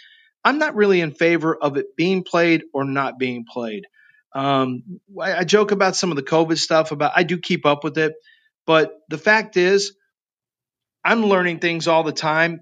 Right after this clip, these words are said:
Universities are learning things. The thing that is scaring people right now is the myocarditis, which is the heart inflammation. It, it caused Eduardo Rodriguez, the pitcher from the Red Sox, to shut it down.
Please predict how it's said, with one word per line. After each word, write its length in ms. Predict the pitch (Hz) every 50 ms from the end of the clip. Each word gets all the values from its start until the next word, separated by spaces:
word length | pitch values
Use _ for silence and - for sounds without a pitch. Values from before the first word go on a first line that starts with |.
| _ 160
Universities 680 | 143 175 202 208 196 202 233 226 226 - 156 139 123 127
are 60 | 127 123
learning 340 | 127 123 123 120 117 117 117
things. 260 | 127 117 113 113 - - - - _ _
The 80 | 151 143
thing 240 | - 190 208 233
that 100 | 220 196
is 120 | 170 151 -
scaring 320 | - - 160 156 160 165
people 240 | 160 185 180 175 165
right 260 | 151 156 156 151 131
now 200 | 147 147 151 165
is 100 | 165 -
the 80 | - 127
myocarditis, 1160 | 123 127 135 139 143 143 139 - - 135 123 117 117 120 131 151 190 214 - - - - - _ _ _ _ _ _
which 220 | 139 139 - -
is 140 | 135 127 -
the 100 | 139 117
heart 240 | - 139 139 147 156
inflammation. 720 | 160 156 - 160 160 160 160 170 165 - - 180 175 180 180 - - - - _ _
It, 140 | - 131 135 -
it 140 | 147 139 135
caused 320 | - - 151 147 147 131 -
Eduardo 380 | 135 135 123 127 139 147 151
Rodriguez, 580 | 151 143 139 135 127 127 139 139 147 156 143 -
the 80 | - 117
pitcher 340 | - 143 147 143 - 143
from 160 | 131 147 139 131
the 80 | 123 110
Red 260 | 113 123 127 135 139
Sox, 420 | - - 160 151 160 160 - - -
to 100 | - 120
shut 240 | - - 143 139
it 140 | 139 120 -
down. 460 | - 127 120 123 139 170 202 - -